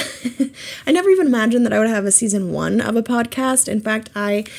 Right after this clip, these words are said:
didn't really even think that I would officially start a podcast because it was always something, and I talked about this in season one, but it was always something I wanted to do, was always afraid to do it, just kept putting it off, and here we are. We're kicking off season two.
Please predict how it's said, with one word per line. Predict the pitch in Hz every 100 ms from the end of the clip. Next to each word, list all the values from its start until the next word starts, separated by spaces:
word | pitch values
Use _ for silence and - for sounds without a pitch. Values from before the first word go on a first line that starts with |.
| - -
didn't | 339 480
really | 247 233 233
even | 226 226
think | 220 214
that |
I | 208
would | 196 196
officially | - 196 202
start | 190 - 180
a | 190
podcast | 208 202 226 220 220 -
because | 202 190
it | 190
was | 196
always | 196 208
something, | 220 214 226 220 233 - - -
and | 214
I | 214
talked | 214 208
about | 190 196
this | - -
in | 104
season | - 98 196 196
one, | 190 196
but |
it | 196
was | 208
always | 226 294 285
something | 277 277
I | 269
wanted | 254 247
to | 240
do, | 214 220 202 214 220 - - - -
was | 180 196
always | 214 269
afraid | 277 - 269 269
to | 269
do | 214 220
it, | 208 208 -
just | - -
kept | - 190
putting | - 262 277
it | 269
off, | 226 208 214 - -
and | 208 202 208
here | - 240
we | 262 269
are. | 339 277 214
We're | 208 208
kicking | - - 233
off | 247 247
season | 240 240 254 247
two. | 285 302 302 302